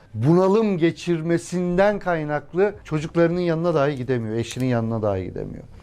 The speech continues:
Anne ve babası Bursa İznik'te yaşamaktadır. Onların yanına gider.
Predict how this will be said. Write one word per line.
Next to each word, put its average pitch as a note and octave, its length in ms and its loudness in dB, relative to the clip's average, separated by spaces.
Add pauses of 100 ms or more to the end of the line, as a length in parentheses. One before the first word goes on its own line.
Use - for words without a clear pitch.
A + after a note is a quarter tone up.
(180)
Anne G#3 420 4
ve G#3+ 160 2
babası G3 640 2 (180)
Bursa G3 680 2
İznik'te E3 580 0
yaşamaktadır. A#2+ 760 -4 (180)
Onların E3+ 360 4
yanına C3+ 360 0
gider. G2+ 280 -4